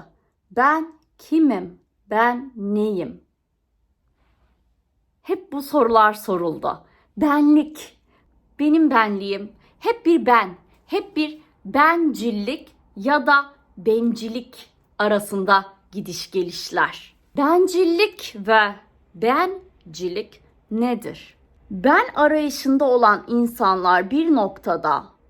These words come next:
narsizme kayışla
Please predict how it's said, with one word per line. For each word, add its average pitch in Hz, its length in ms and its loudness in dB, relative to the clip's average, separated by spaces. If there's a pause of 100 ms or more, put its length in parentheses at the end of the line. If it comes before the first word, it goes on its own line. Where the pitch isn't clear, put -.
(600)
narsizme 240 760 2
kayışla 214 840 2